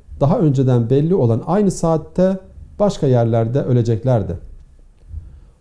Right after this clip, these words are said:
Bu doğru bir sentez midir? Tabii ki hayır.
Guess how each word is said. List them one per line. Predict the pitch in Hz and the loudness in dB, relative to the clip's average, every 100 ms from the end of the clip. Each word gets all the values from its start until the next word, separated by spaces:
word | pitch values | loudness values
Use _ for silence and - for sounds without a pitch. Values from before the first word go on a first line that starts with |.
| - | -2
Bu | 262 | 2
doğru | 220 247 311 | 6 6 4
bir | 233 | 2
sentez | - 143 135 117 | 2 0 2 2
midir? | 120 147 - - - _ - - | 2 2 0 -4 -20 _ -20 -2
Tabii | 208 127 | 0 2
ki | - 180 | 2 2
hayır. | 160 95 | 2 0